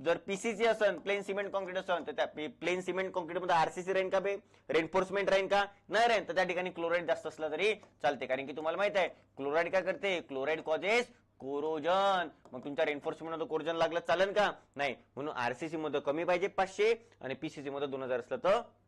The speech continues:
चालते. तसं सस्पेंडेड मॅटर किती चालते या पाण्यामध्ये?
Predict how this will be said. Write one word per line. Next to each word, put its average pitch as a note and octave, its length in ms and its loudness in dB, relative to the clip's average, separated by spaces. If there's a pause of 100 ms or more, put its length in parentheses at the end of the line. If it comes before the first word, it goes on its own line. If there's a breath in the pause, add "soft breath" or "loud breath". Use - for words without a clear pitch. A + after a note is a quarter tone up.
(560)
चालते. A#2+ 360 -2 (200 soft breath)
तसं F3 180 0
सस्पेंडेड F#3 580 -2
मॅटर F#3 220 -2
किती F3+ 220 -6
चालते F#3 220 -2
या F#3+ 80 2
पाण्यामध्ये? F#3 760 0